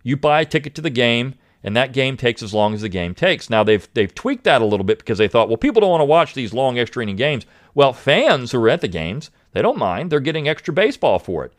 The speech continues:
And so you go and you sit and you converse. It's a game of pace and conversation. When you go to a game, there's a lot of downtime.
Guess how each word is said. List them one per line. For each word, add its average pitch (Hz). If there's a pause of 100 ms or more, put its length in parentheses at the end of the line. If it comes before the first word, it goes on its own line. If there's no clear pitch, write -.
(800)
And 120
so 131
you 117
go 135
and 123
you 120
sit 117
and 117
you 107 (680)
converse. 98 (400)
It's 127
a 117
game 139
of 110 (100)
pace 202
and 127
conversation. 123 (580)
When 85
you 95
go 165
to 208
a 180
game, 143
there's 117
a 113
lot 127
of 117
downtime. 95